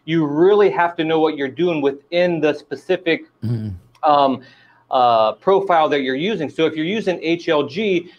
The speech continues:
Speaker 1: you really need to practice on that, learn it really good, and learn how to get it back to the standard. But then why? Why would you wanna do that? For me, there's,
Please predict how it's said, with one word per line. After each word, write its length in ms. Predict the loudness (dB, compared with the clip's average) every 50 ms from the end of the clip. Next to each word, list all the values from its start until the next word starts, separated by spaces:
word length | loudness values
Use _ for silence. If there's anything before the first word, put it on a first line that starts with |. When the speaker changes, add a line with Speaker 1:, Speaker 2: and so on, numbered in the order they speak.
| _ _ _ _ _
Speaker 1:
you 160 | -2 0 0
really 280 | 4 4 4 6 6 6
need 160 | 4 4 0
to 60 | 0
practice 520 | -4 0 0 2 2 2 0 -2 -4 0 0
on 160 | 0 2 2
that, 200 | 0 0 0 -2
learn 280 | -2 0 2 2 4 4
it 100 | 2 2
really 280 | 0 0 0 0 -2
good, 360 | -4 0 2 4 4 4 4 2
and 300 | -2 -6 -6 -4 -2 0
learn 220 | 2 2 2 0
how 180 | 0 0 0 0
to 140 | 0 -4 -10
get 260 | -8 -2 0 2 2
it 220 | 2 0 -2 -4 _
back 300 | 0 0 0 -2 -4 _
to 320 | -2 0 0 0 0 -4 _ _ _ _ _ -6 -6
the 80 | -6
standard. 540 | -6 0 0 2 4 4 4 2 2 0 0
But 140 | -2 0 2
then 320 | 4 4 4 4 2 -2 -6 -18 _ _ _ _
why? 440 | -2 0 2 4 4 4 2 0 0
Why 220 | 2 4 4 4
would 160 | 4 2 2 2
you 120 | 0 2
wanna 240 | 4 4 2 2 2
do 180 | 2 2 4
that? 240 | 4 4 2 2 0
For 100 | -4 -2
me, 360 | 2 4 4 4 4 2 -2 -8 _ _ _ _ _ _ _ _
there's, 320 | 0 2 2 2 0 -2